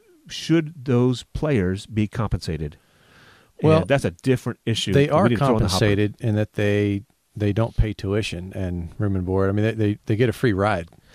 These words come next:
Speaker 2: in most cases.
Speaker 1: Sure. That
Speaker 2: Right?
Speaker 1: is,
Speaker 2: That,
Speaker 1: um,
Speaker 2: that's a lot of compensation, actually. College is outrageous. I'm, I'm looking into it right now with my two sons.
Speaker 1: <laughs>
Speaker 2: It,
Speaker 1: I know.
Speaker 2: it is ridiculous. Now, that could be a, a topic for the hopper.
Speaker 1: Yeah.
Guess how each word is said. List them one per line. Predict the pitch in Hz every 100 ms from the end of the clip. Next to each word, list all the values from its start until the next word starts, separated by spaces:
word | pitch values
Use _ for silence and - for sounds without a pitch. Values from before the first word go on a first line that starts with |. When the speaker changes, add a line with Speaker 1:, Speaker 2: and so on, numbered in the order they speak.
| - -
Speaker 2:
in | 127
most | 104 101 -
cases. | 107 98
Speaker 1:
Sure. | 156 104 80 - 123
That | 135
Speaker 2:
Right? | 120
Speaker 1:
is, | 123 110 - -
Speaker 2:
That, | 113
Speaker 1:
um, | 107 101 101 98 _ _ _
Speaker 2:
that's | - 117
a |
lot | 113 107
of |
compensation, | 101 98 - - 95 87
actually. | 82 85 82 107 - _ _ _ _ _ _ - - - _ _ _ _
College | 127 135 104
is | 92
outrageous. | 92 85 92 - - - -
I'm, | 107 104
I'm | 104
looking | 117 101
into | 101 98
it | 85
right | 90 82
now | 92 80
with | 85
my | 90
two | - -
sons. | - 175 85 -
Speaker 1:
<laughs> | - - _ - -
Speaker 2:
It, | 151
Speaker 1:
I | 160
know. | 175
Speaker 2:
it | 170
is | 156 110
ridiculous. | 113 85 120 120 95 80 - -
Now, | 123
that | 120 165
could | 214
be | 151
a, | 117 -
a | -
topic | 104 117 104 95
for | 104
the | 95
hopper. | 92 - 101 - _ _
Speaker 1:
Yeah. | 143